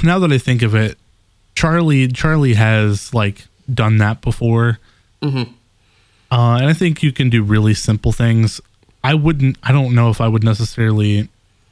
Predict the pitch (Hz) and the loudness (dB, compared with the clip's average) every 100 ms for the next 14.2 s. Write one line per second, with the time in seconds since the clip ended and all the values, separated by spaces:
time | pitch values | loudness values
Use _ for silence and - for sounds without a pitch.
0 | _ _ _ 131 117 117 110 104 104 104 | _ _ _ -2 0 2 2 2 2 2
1 | - - 160 135 113 104 107 - 104 98 | -2 -8 -10 -6 -2 -2 -2 -2 0 0
2 | - 131 127 170 - 123 131 131 117 127 | 0 0 0 -2 -2 0 2 4 2 0
3 | - 165 185 - - _ - - _ 415 | 2 2 0 -4 -14 _ -20 -20 _ -4
4 | 392 117 95 117 135 131 123 117 113 120 | -2 -2 -2 -4 -4 -2 -4 -2 -2 -2
5 | 147 175 - 202 190 - - - _ - | 0 0 0 0 -2 -4 -10 -20 _ -2
6 | 202 196 185 185 185 180 175 - _ _ | 0 2 2 2 2 0 -4 -8 _ _
7 | _ - 147 143 139 135 127 123 120 - | _ -4 0 2 2 2 0 -2 -8 -14
8 | _ _ _ _ _ _ _ _ _ - | _ _ _ _ _ _ _ _ _ -20
9 | - _ _ _ _ _ _ _ _ _ | -20 _ _ _ _ _ _ _ _ _
10 | - 175 165 160 151 - - - 202 208 | -6 0 2 2 0 -6 -6 -4 -2 -2
11 | 185 147 127 120 123 131 127 127 123 - | 0 0 0 -2 -2 -2 -2 -2 -2 -6
12 | - 139 131 123 127 131 123 - 139 135 | -8 -6 -6 -6 -6 -4 -6 -4 -2 -2
13 | 123 127 131 131 127 110 - 123 123 127 | -4 -4 -2 -2 -6 -12 -12 -10 -6 -4
14 | 127 127 | -4 -6